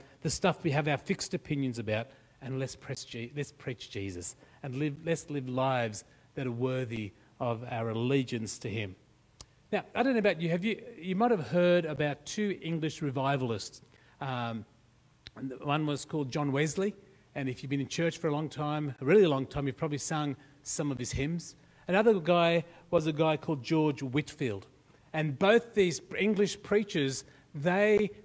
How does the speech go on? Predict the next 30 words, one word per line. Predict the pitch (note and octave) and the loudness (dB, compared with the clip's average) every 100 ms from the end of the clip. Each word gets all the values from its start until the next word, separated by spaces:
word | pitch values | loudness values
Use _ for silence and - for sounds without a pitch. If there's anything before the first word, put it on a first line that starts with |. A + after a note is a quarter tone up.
| - | -12
preached | - F3+ - - | -4 -4 -4 -10
to | D#3+ - - _ _ - | -10 -10 -16 _ _ -6
thousands | E3 D#3 C#3 A#2+ G#2+ F#2+ - _ _ _ - | -2 0 0 -2 -6 -8 -12 _ _ _ -8
of | C#3 | -4
people | - C#3+ C#3+ C#3 | -2 -2 0 -2
in | B2+ | 0
England, | C3 B2+ C3 A2+ - - _ | 0 0 -2 -6 -16 -20 _
and, | D3 C#3 C3+ | -2 -2 0
uh, | C#3 | -2
they | C3+ D#3+ F3 | -2 0 0
saw | - - D#3 C#3+ C3+ - - - | -4 -4 -2 0 -2 -6 -16 -14
multitudes | D3+ D3 D#3+ E3 F3+ - D3+ - D3+ C3 A2+ - _ _ | -6 -4 -2 -2 -2 -6 -12 -8 -4 -4 -4 -12 _ _
come | - D#3+ C#3+ | -6 -6 -4
to | - | -10
faith | - D3 C3+ B2 - - _ - | -6 -2 -2 -4 -10 -18 _ -8
in | C3+ | -6
Jesus. | A#2 B2+ A#2 G#2+ - - - _ _ - _ _ | 0 -2 -2 -6 -6 -8 -12 _ _ -20 _ _
But, | F3 D#3 - - | 2 2 -2 -6
but | F3 | 4
history | - B3+ - - A#3 | 6 6 4 2 2
records | F#3 - A3 G3+ E3 D3 - - - - | 2 2 6 6 6 2 -4 -14 -16 -6
that | F3 | -2
these | D#3 A#3 F#3 | 2 2 4
guys | G#3 F3+ C#3+ | 4 4 2
did | F#3 | -2
not | D3+ F#3 F#3 | 0 0 0
see | - E3+ D3 D3 - - _ - | 0 2 2 0 -4 -20 _ 0
eye | D3+ | 2
to | C3+ C#3+ B2+ | 4 4 4
eye, | A2+ | 4